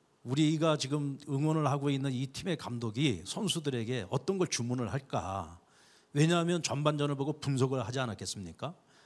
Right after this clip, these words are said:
분석을 하고 이제 후반전에서는 어떻게 뛰어야 될지 새로운 전략이 나올 거다. 그리고 선수들을 독려해가지고 분명히 후반전에는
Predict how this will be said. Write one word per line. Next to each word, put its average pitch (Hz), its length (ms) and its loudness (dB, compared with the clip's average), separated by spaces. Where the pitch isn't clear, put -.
분석을 131 440 0
하고 123 420 2
이제 185 100 6
후반전에서는 185 720 2
어떻게 135 280 0
뛰어야 147 220 -2
될지 123 240 -2
새로운 190 340 -2
전략이 127 420 -2
나올 101 200 -2
거다. 95 380 -6
그리고 156 220 2
선수들을 160 540 -2
독려해가지고 120 680 -2
분명히 113 360 -4
후반전에는 139 760 -4